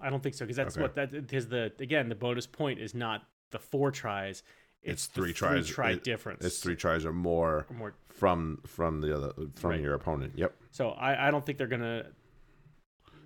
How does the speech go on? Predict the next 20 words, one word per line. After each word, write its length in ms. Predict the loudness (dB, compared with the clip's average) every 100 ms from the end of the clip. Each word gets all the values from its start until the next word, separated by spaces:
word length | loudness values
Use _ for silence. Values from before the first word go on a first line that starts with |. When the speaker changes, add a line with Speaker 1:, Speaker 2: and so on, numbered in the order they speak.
| -8
Speaker 2:
Yeah, 80 | -2
Speaker 1:
rock 160 | 2 4
Speaker 2:
certainly 200 | 6 4
Speaker 1:
up 20 |
Speaker 2:
makes 180 | 4 4
Speaker 1:
on 80 |
the 60 | 4
Speaker 2:
that, 100 | 2
Speaker 1:
Taz. 160 | -8 -2 4
Speaker 2:
certainly 220 | 8 10
makes 200 | 8 10
that, 280 | 8 8 2 -4
that 120 | -2
bonus 260 | 4 6 6
point 240 | 2 0
tough 240 | 4 2 4
there. 280 | 4 4 0
Speaker 1:
It 80 | -4
does. 320 | -6 -6 -14 -20 _ -6
Speaker 2:
Um, 540 | -2 0 0 -2 -4